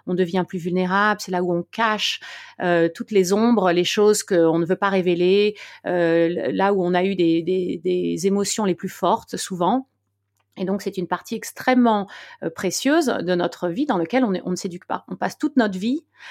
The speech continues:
euh, à se dire, ben, la sexualité, ça va m'arriver. Euh, si j'ai de la chance, je rencontrerai quelqu'un qui connaît mieux que moi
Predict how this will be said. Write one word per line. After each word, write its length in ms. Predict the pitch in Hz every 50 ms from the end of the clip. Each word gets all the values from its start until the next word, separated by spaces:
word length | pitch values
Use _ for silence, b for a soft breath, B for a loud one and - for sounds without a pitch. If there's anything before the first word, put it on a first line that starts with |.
| B B B B -
euh, 320 | 180 180 175 170 170 170 -
à 180 | - 180 180 175
se 140 | - -
dire, 640 | 190 175 175 190 226 254 277 302 311 302 302 269 254 - -
ben, 540 | 165 165 170 175 180 170 170 170 165 170 180
la 120 | 208 208
sexualité, 920 | - 262 247 - 220 190 185 170 - 214 208 233 262 285 311 320 320 302
ça 160 | - - 214 196
va 100 | 202 202
m'arriver. 560 | 208 196 180 175 160 160 156 214 302 370 _ B B B B B B B B -
Euh, 320 | 180 185 175 170 170 170 165
si 220 | - - - 294
j'ai 120 | 254 285 247
de 60 | 247
la 100 | 226 214
chance, 600 | - - 226 226 220 208 196 - - - - - -
je 140 | 165 165 214
rencontrerai 520 | 214 233 233 233 233 - - 202 196 196
quelqu'un 520 | 196 190 180 - - 202 196 196 196 220 208
qui 160 | - - - -
connaît 260 | - 208 190 190 185
mieux 220 | 185 208 254 254
que 100 | 254 233
moi 380 | 208 185 185 180 180 175 180